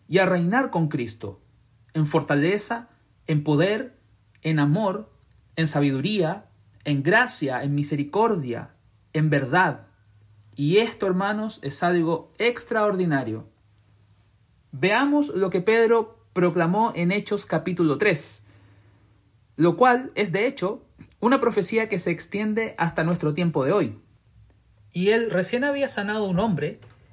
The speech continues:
que había sido cojo por muchos años. Y fue un gran milagro que tomó lugar en la entrada del templo. Y todos se acercaron corriendo para ver lo que había ocurrido. Noten lo que Pedro dijo. Y quiero que entiendan algo muy importante.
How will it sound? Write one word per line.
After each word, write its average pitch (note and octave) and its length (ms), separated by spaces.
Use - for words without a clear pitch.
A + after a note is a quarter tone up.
que E3 80
había G3+ 220
sido G#3+ 280
cojo G#3 280
por D#3 160
muchos C#4 440
años. E3 480
Y D3 100
fue G#3 140
un G#3+ 120
gran C#4+ 240
milagro A#3 560
que E3 100
tomó F3 200
lugar G3 260
en G3+ 120
la E3+ 60
entrada F#3 380
del D3 200
templo. F#3 440
Y E3 120
todos C#4+ 280
se C4+ 60
acercaron A3+ 440
corriendo F3 720
para E3+ 200
ver F#3+ 120
lo G#3+ 160
que F3 80
había F#3 260
ocurrido. D#3 540
Noten B3 380
lo A3+ 100
que F#3 100
Pedro F#3 300
dijo. E3+ 400
Y E3+ 120
quiero C4 260
que C4+ 100
entiendan A3+ 460
algo A3+ 500
muy G#3 280
importante. D#3 800